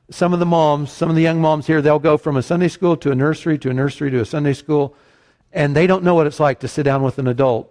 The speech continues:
in a Sunday school venue. And that is not what we're after. It's not, really. Uh, so we think that as a church family, we can harness enough willing volunteers that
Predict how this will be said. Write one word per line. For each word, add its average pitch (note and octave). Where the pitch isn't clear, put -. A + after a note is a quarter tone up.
in B2
a A2+
Sunday B2+
school A#2
venue. C3+
And C3+
that F3
is G#2
not A#2
what A#2
we're B2
after. A#2+
It's -
not, -
really. C3
Uh, D#3+
so G3
we G#3
think B3+
that G#3+
as F#3
a E3+
church -
family, A3
we G3+
can A3
harness G3+
enough F#3
willing G3+
volunteers F#3
that F3+